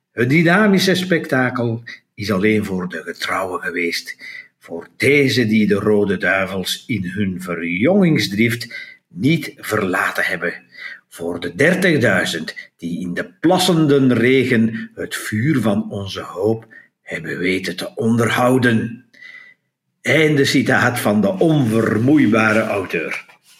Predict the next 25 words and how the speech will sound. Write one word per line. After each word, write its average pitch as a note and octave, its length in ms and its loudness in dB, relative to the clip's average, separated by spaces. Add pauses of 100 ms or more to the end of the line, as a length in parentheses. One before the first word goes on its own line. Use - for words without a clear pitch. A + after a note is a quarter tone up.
(680)
Vijftienduizend D#3 1000 4
kaartjes - 520 -4
bleven G2 360 0
dus B2+ 220 0
onverkocht. F3+ 960 -2 (600)
Maar - 160 -10
de E2+ 100 -6
driekwart E3+ 600 0
volle, D2+ 420 -6 (140)
door - 340 -12
bijna - 480 -8
louter D#3+ 680 0
Belgen F2+ 420 -2
bezochte F#2 460 -6
Bosuil C3+ 600 -2 (280)
zag D3+ 480 0
een C#3+ 300 2
fantastische B2+ 960 -2
score F2 500 -2
die G#2+ 200 -2
vooral A2 380 -2
door G#2 200 0
de F#2 160 -4
tragische A#2 600 -4
held F2+ 400 -4